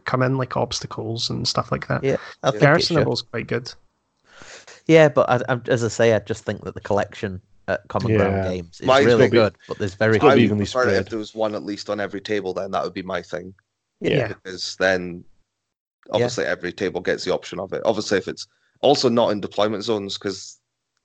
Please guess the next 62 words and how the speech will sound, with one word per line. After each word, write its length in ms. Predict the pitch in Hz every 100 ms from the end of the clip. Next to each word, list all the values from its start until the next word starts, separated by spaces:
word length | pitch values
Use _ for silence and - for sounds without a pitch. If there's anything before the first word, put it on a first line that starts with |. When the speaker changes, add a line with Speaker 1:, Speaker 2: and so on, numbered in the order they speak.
| _ _ _ _ _ _
Speaker 3:
like, 240 | - 101 -
you 60 |
can 120 | 101 107
just 160 | 113
get 140 | 113 -
such 180 | 107
a 40 | 98
buff 360 | 92 104 - -
from 200 | 104 107
it 100 | -
if 140 | 98
you're 300 | 98 95 98 _ _ _ _ _ _ _ _ _ _ _
just, 200 | - - -
it's 180 | 98 107
in 80 |
your 100 | 95
deployment 380 | 90 90 95 85
zone, 140 | 98 95
or, 100 | 101
like, 180 | 98
on 100 | 104
the 120 | 95 -
edge 240 | 104 98
of 100 | 110
your 80 | 110
deployment 440 | 110 - 117 113
zone. 280 | 123 120 127 _ _ _ _ _
So, 160 | - 90
like, 240 | 98 - -
obviously, 360 | 120 107 107 101
if 140 | 95
it 220 | 92 67 - -
Speaker 1:
You 140 | 123
just 220 | 117 110
move 200 | 120 117
into 280 | 110 110 -
it, 120 | 120
yeah. 260 | 131 120 123 120 _ _
Speaker 3:
Yeah, 340 | 110 113 110 104
you 140 | 104
just 220 | 110 -
Speaker 2:
I 40 | -
don't 100 | -
Speaker 3:
sit, 220 | - 80
Speaker 2:
know. 60 |
Speaker 3:
you 240 | 78 - -
sit 240 | - -
in 100 | 98
it 120 | 98
and 180 | 80 101
go, 240 | 95 95 92 _ _ -
"I've 200 | 95 95
got 160 | 101 78
this 160 | 90
extra 240 | 95 - 90
three 220 | - 98
inch 180 | 92 110
range 140 | 90
Speaker 2:
Depends 220 | 170 123
on 100 | 90
the 80 |
Speaker 3:
without 60 | 92